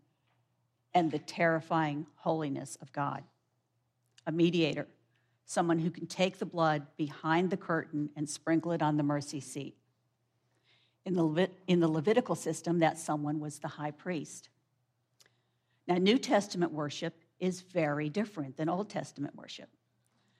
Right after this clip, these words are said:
but we still need a high priest, someone to stand between our sinfulness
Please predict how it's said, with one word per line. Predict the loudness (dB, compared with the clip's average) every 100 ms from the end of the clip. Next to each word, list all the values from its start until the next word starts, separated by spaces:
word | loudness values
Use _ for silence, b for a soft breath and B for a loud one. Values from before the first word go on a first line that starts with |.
| b b b
but | 4 4
we | 4
still | 0 2 4 6
need | 6 6 6 4 0
a |
high | -2 -2
priest, | -2 -4 -8 -10 -16 -20 _ _ _ _
someone | 2 4 6 4
to |
stand | 2 2 4 4
between | 2 -2 2 2
our | 2 2 0
sinfulness | -2 -2 -2 0 0 2 2 -2 -14